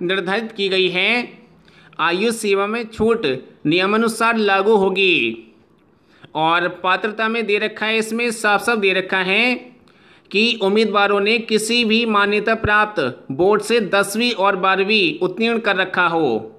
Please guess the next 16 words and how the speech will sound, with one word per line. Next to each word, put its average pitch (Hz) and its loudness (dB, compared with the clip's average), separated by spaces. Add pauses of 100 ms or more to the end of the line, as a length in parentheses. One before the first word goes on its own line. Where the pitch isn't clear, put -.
(920)
और 165 2
विस्तृत 196 0
विज्ञापन 196 -2
के 202 -2
लिए 214 0
आप 185 -2
लोग 220 0
जो 196 0
हैं 240 -4
वेबसाइट 196 0
पे 226 2
जाके 196 0 (120)
चेक 202 -2
कर 196 0
सकते 185 -2
हैं। 135 -2